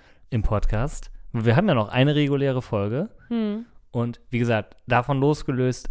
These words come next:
Speaker 1: ist dann die Weihnachtsfolge, die wir euch an Weihnachten, wenn ihr auf dem Weg zur Familie seid, ihr fahrt vielleicht zwei, drei Stunden Autobahn, <laughs> so lange wird's vielleicht gehen, wer weiß.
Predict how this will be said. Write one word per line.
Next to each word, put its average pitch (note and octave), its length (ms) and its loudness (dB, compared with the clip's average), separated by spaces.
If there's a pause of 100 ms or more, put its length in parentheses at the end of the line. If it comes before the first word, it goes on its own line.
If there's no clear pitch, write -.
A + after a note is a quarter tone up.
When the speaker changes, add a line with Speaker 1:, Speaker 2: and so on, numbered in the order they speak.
Speaker 1:
ist C#3 220 0
dann B2 180 2
die A2+ 220 -2
Weihnachtsfolge, A2+ 840 0 (300)
die B2 160 0
wir A#2+ 160 0
euch A2+ 240 0 (120)
an D#3+ 240 0
Weihnachten, C3 520 0
wenn B2+ 100 0
ihr C#3 140 -2
auf C3 100 -4
dem B2+ 240 0
Weg E3+ 240 0
zur D#3+ 160 -2
Familie C#3+ 380 2
seid, G#2 260 -2 (300)
ihr G#2+ 120 -2
fahrt - 260 -4
vielleicht A#2+ 360 -2 (220)
zwei, B2 260 -4
drei A#2+ 160 2
Stunden A2+ 380 -2
Autobahn, G#2 580 0 (460)
<laughs> - 440 -10
so - 200 -4
lange C3+ 320 0
wird's A#2 280 -2 (120)
vielleicht B2 440 0
gehen, G3 420 2
wer B2 140 0
weiß. D3+ 380 0